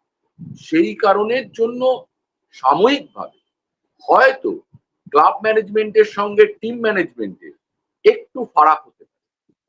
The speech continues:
কিন্তু এই ফারাকটা হতো না যদি ভারতীয় ফুটবলের একটা লক্ষ্য সামনে থাকতো।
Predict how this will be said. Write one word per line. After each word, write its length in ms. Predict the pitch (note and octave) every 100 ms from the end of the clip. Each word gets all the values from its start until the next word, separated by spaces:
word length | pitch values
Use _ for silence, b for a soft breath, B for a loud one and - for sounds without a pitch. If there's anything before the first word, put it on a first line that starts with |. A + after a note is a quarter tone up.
| _ _ _ -
কিন্তু 340 | G#3+ B3 - C4 E3+ -
এই 80 | E3+ E3
ফারাকটা 420 | D3+ D#3+ D#3+ G#3 G#3
হতো 300 | C#3 D3 - D#3+ D3+
না 120 | G3 F3+ C3+ - _ _ _ _
যদি 320 | C#3 D3+ G3+ G#3 -
ভারতীয় 440 | G#2+ C3 C3+ D#3 D#3
ফুটবলের 500 | - C#3+ D3+ D#3 G3+ G3+ _ _ _ -
একটা 300 | C3 - F3 A2 A2+
লক্ষ্য 580 | C#3+ - - _ _ - C3 -
সামনে 460 | - C3 C3 C3 C3 -
থাকতো। 480 | G2+ C3 _ _ B2+